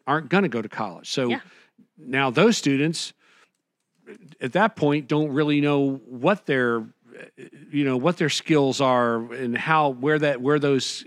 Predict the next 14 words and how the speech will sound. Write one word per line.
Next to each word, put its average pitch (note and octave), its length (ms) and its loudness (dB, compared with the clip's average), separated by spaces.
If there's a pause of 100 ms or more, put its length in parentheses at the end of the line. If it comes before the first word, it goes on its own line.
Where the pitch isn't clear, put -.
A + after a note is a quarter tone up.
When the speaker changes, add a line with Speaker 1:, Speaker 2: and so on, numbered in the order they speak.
Speaker 1:
skills D3+ 400 -2
lead D3 280 0
them. F#2 240 -14 (380)
What C#3+ 160 -6
you're E3 240 4
doing C#3+ 400 2
is, B2 240 -2 (300)
is B2 140 -4
giving C3 680 0 (300)
both D3+ 400 2
of F3+ 80 2
those B2 200 -2
categories B2 720 0 (260)
direction. C3 540 0